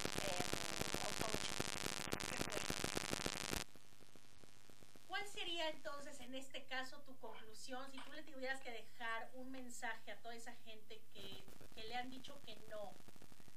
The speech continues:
Speaker 2: a lo largo de
Speaker 1: Ah.
Speaker 2: mucho tiempo por sus sueños, ¿qué le dirías? ¿Cuál es el consejo?
Speaker 1: No,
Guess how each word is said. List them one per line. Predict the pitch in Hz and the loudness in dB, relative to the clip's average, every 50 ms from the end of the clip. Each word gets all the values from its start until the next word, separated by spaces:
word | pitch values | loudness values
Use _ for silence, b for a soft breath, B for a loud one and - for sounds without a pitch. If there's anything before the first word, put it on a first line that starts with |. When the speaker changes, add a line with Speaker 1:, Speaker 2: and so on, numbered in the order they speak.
| - - - - | 0 -2 -2 -2
Speaker 2:
a | 226 | 0
lo | 220 226 | 0 0
largo | 226 233 240 240 240 254 254 | 2 2 0 0 0 0 0
de | 240 226 | 0 2
Speaker 1:
Ah. | 247 247 247 240 | 2 2 4 4
Speaker 2:
mucho | 233 233 233 - - | 2 2 0 0 -2
tiempo | 262 269 269 269 269 - 262 254 262 262 - | -2 -2 -2 -2 -2 0 0 0 0 0 -2
por | 254 226 208 208 | -2 -2 -2 -2
sus | - - - - | -2 -2 -2 -2
sueños, | - - 226 220 220 208 202 202 196 190 - - - | -2 -2 0 -2 -2 0 -2 -2 -2 -2 -2 0 0
¿qué | 330 | 0
le | 330 349 330 | 0 0 0
dirías? | 302 262 233 208 - - - - - - - - - - | 0 -2 -2 -2 -2 -2 -2 -2 -2 -2 -2 -2 -2 0
¿Cuál | - 254 294 | 0 0 0
es | 302 330 | 0 0
el | 311 285 - | 0 0 0
consejo? | - 208 202 196 - 208 220 220 | 0 0 0 0 -2 -2 0 0
Speaker 1:
No, | 226 247 262 277 | 2 2 2 2